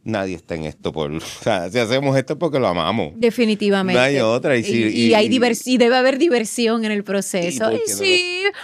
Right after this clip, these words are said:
Speaker 2: puede que uno tenga su sufrimiento interno de, de, tú sabes, uno está bre-, venciendo egos, inseguridades, temores, eh, tratando de mejorar en lo que nos gusta hacer.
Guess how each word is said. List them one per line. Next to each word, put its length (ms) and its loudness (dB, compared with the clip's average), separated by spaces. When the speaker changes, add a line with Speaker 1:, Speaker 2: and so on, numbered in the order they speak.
Speaker 2:
puede 220 4
que 60 -10
uno 180 -2
tenga 220 0
su 140 -6
sufrimiento 600 -2
interno 540 0
de, 400 2
de, 240 -2
tú 140 -4
sabes, 260 0
uno 200 0
está 180 -2
bre-, 200 0
venciendo 760 0
egos, 560 0
inseguridades, 1300 0
temores, 800 -4
eh, 180 0
tratando 440 -2
de 100 2
mejorar 720 0
en 420 -2
lo 100 0
que 120 -8
nos 140 -6
gusta 340 -4
hacer. 440 -4